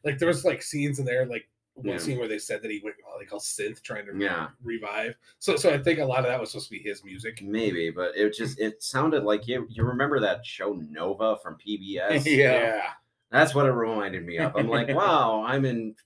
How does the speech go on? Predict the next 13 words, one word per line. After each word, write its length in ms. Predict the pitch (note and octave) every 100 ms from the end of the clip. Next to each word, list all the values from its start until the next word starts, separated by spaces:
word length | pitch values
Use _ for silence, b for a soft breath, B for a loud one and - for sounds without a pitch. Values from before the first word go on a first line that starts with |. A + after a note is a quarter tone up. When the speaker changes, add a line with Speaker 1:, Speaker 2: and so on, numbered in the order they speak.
| _
Speaker 2:
I'm 160 | B2 C3+
in 120 | G#2+
third 300 | A#2 B2+ B2
grade 360 | A2 B2 B2 G#2
watching, 480 | - A2 C#3 A#2+ A2 - -
Speaker 3:
<laughs> 180 | - -
Speaker 2:
watching 360 | G#2 G#2+ A2+ G2+
a 60 | - _ G#2+ _ _ -
V 180 | A#2 B2
H 240 | A2+ -
S 240 | A#2+ G2+
tape 260 | - G2+ G2
again." 360 | F2 E2+ E2